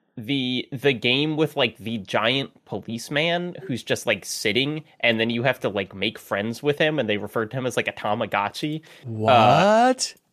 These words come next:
Speaker 1: this was, this was the first game in the whole showcase, but
Speaker 2: Oh my
Speaker 1: it's, it is
Speaker 2: God.
Speaker 1: literally, it's like, it's like a, a three thousand foot tall, uh, policeman sitting,
Speaker 2: <laughs>
Speaker 1: and you are, like, a guy trying to do things in the city, and he's watching you, and he can see when you do bad things, and it's, like,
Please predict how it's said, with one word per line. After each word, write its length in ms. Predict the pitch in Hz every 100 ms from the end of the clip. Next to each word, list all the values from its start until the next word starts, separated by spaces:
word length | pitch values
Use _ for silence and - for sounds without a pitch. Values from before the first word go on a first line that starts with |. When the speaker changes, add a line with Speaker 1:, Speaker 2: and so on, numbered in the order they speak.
| _ -
Speaker 1:
this 180 | - 170
was, 160 | 226 175
this 160 | 185 262
was 120 | 226
the 80 | 226
first 260 | 208 196
game 240 | 196 190 175
in 120 | 175
the 60 | 165
whole 260 | 175 175
showcase, 480 | 175 196 120 - -
but 180 | 139 139
Speaker 2:
Oh 40 |
my 100 | 135
Speaker 1:
it's, 100 | 117
it 100 | 127
is 100 | 120
Speaker 2:
God. 100 | 113
Speaker 1:
literally, 340 | 147 170 190 190 175
it's 200 | - 170
like, 240 | 151 - - _ _ -
it's 220 | 160 147
like 200 | 180 175
a, 300 | 151 143 123 -
a 160 | 135 117
three 480 | - 135 120 170
thousand 680 | 185 - 135 143 147 147 117
foot 320 | - 123 - -
tall, 540 | - 113 104 98 - _ _ _
uh, 180 | 123 107
policeman 840 | 101 - 123 127 117 127 110 104 98
sitting, 680 | - - 143 123 120 113 107 - 208
Speaker 2:
<laughs> 300 | - - -
Speaker 1:
and 220 | 131 123 110
you 300 | 117 147 143
are, 140 | 139
like, 200 | 127 123
a 80 | 113
guy 460 | 92 107 110 113 107
trying 340 | - 113 107
to 120 | 123
do 260 | 92 104 104
things 360 | - 113 107 113
in 100 | 101
the 80 |
city, 380 | 95 110 98 98
and 80 | 104
he's 260 | 113 120 101
watching 480 | 107 110 - 104
you, 180 | 92 101
and 80 | 98
he 100 | 113
can 160 | 110 95
see 220 | - 107
when 180 | 95 92
you 100 | 98
do 200 | 90 107
bad 380 | 90 98 101 98
things, 340 | 123 104 101
and 180 | - 147
it's, 200 | 123 -
like, 240 | 110 98